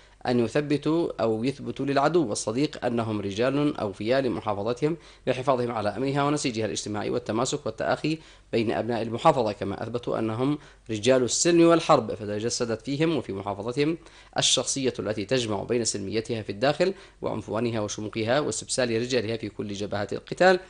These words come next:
كمنظومة قيم متوارثة، متوارثة تجسدت في السلوك والقدرة على قهر العدو بالتماسك الداخلي والمقاومة والاستشهاد والثبات. وأكد أن معركة الاستقلال والكرامة معركة مصيرية وستستمر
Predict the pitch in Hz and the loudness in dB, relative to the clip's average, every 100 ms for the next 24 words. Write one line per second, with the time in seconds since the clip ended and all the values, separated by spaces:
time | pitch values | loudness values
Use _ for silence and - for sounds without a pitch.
0 | - - - - 156 156 160 156 147 143 | -20 -20 -10 4 6 8 8 6 6 4
1 | 139 - - 156 135 123 110 - - 120 | 4 0 4 6 8 6 2 -2 2 4
2 | 135 135 151 175 - - - - - 143 | 4 4 4 4 2 -18 -16 -8 6 10
3 | 147 113 143 143 117 123 135 147 147 139 | 10 10 6 4 4 2 0 0 -2 -4
4 | 110 123 127 107 104 135 123 117 110 101 | -2 -2 -2 -6 -2 0 4 4 4 2
5 | 120 113 107 101 107 151 156 - - 113 | -2 -2 -4 -4 -2 -2 -4 -12 -10 -8
6 | - 101 110 - 107 104 104 120 117 107 | 0 0 2 0 -2 -2 -2 -2 0 0
7 | 107 143 143 131 117 120 117 - 113 101 | 0 2 2 2 0 0 -2 -2 -4 -6
8 | 101 147 160 120 - - - - - 156 | -4 4 4 4 -6 -20 -20 -20 -2 4
9 | 180 220 214 190 170 143 160 165 151 139 | 4 6 6 6 6 4 4 2 0 0
10 | - 143 151 147 143 127 110 110 110 107 | -4 0 0 2 0 2 0 -2 -4 -2
11 | 120 123 120 107 104 107 143 165 143 117 | -2 -2 -6 -6 -6 -4 -2 0 0 -2
12 | 120 110 - 107 139 165 | -2 -4 -6 -2 2 0